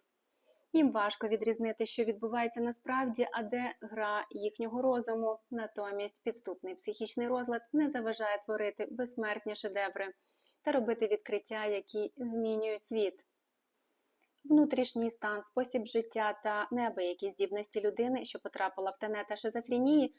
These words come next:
майстерно відтворені у знаменитому фільмі «Ігри розуму».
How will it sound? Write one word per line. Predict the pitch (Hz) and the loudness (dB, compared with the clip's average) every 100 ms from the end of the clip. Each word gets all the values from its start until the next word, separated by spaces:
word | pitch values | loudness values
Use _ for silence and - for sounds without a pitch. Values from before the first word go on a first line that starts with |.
| - - - _ 254 | -20 -20 -20 _ 2
майстерно | 302 311 302 226 220 226 214 | 4 4 2 2 2 2 0
відтворені | 208 - 208 214 214 214 208 | -2 0 0 2 2 0 -2
у | 208 208 - | -2 -2 -2
знаменитому | 220 220 208 202 190 214 208 | -2 -2 0 -2 -2 -2 -2
фільмі | - 226 226 220 - | 0 2 4 2 2
«Ігри | 247 233 240 254 | 0 2 4 6
розуму». | 262 233 220 208 202 | 6 4 0 -2 -4